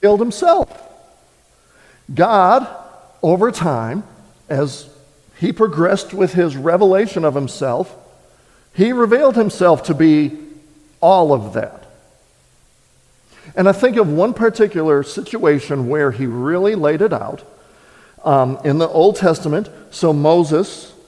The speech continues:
wanted a fuller understanding of God. He wanted God to reveal himself in a very special way to Moses. And so God graciously did.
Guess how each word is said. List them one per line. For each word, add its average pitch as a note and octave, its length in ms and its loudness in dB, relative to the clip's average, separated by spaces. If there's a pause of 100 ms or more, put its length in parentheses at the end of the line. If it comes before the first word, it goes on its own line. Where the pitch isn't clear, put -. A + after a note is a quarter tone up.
(240)
wanted D#3+ 420 2
a D3 80 2
fuller F3+ 540 -2
understanding D#3+ 680 -2
of C#3+ 120 -2
God. D3 400 2
He C#3+ 140 -2
wanted D3 640 -4
God D3+ 360 -2
to C#3 140 -4
reveal B2 640 -2
himself C#3 500 -4
in B2+ 80 -6
a A#2+ 40 -6
very C3+ 260 -4
special D3 420 -4
way D3 340 -4 (280)
to D3 100 -8
Moses. B2+ 580 -4 (640)
And E3+ 160 0
so E3 280 2
God D3+ 540 0 (880)
graciously C#3 760 -2
did. D3 500 -2